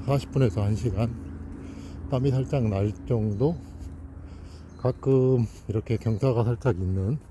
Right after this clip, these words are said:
이런 경사로도 걷기도 했고요. 요즘 많이 힘드시다고들 하시잖아요.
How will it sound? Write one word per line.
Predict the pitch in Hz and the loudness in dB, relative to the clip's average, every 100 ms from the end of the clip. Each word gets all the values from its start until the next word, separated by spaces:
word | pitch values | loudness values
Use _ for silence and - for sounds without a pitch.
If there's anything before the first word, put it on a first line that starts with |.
| - - - - - - - - | -20 -20 -20 -20 -20 -20 -20 -10
이런 | 98 101 120 - - - - | -2 0 0 -4 -14 -18 -2
경사로도 | 107 104 123 110 95 120 135 120 - - - - - - - - | 0 2 2 2 2 2 2 -2 -12 -20 -20 -20 -18 -18 -20 -20
걷기도 | - 95 - - 110 113 - 120 | -8 -8 -8 -2 0 0 -2 -10
했고요. | - - 80 - - - - - - - - - - - - - - - - - - - - - - - - - - - - - - - - - - - | -8 -6 -6 -6 -18 -20 -20 -20 -20 -18 -18 -18 -20 -20 -20 -20 -20 -20 -18 -14 -12 -10 -12 -14 -16 -18 -16 -14 -14 -16 -18 -16 -14 -14 -14 -16 -8 0
요즘 | 131 131 | 4 6
많이 | 123 143 | 6 6
힘드시다고들 | 139 175 196 175 175 156 131 117 120 | 6 6 4 4 4 6 6 6 6
하시잖아요. | 107 123 - 135 110 104 147 | 4 -2 -4 -2 -2 -2 -4